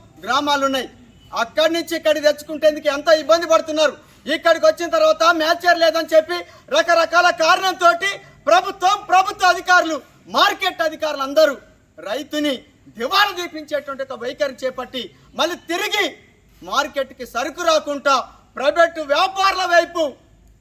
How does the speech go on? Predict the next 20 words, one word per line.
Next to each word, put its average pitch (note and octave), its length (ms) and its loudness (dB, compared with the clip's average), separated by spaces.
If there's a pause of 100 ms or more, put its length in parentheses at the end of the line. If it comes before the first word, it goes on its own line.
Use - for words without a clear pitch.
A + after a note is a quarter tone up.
(180)
వెళ్ళిపోయేటువంటి B3+ 680 -8
విధంగా A#3 540 -4 (260)
ఇవాళ A3 320 -4
మార్కెట్ A#3 440 -10
అధికారులు E4 520 2 (600)
వ్యవహరిస్తున్నారు. G3+ 680 -10 (380)
అందుకోసమే G#3 440 -12
దీన్ని F#3 300 -10
తీవ్రంగా F#3+ 420 -4
ఖండిస్తున్నాం. A3 640 -2 (360)
ఇప్పటికైనా A#3 840 -2 (280)
తక్షణమే B3+ 580 2 (220)
రైతు C4 400 2
పంటని C4 500 0
కొనుగోలు B3+ 440 2
చేయాల్సిందిగా, B3 760 0 (220)
మద్దతు A#3 280 2
ధరల్ని, C4+ 480 2 (340)
గిట్టుబాటు C#4+ 380 4
ధరల్ని D4 480 2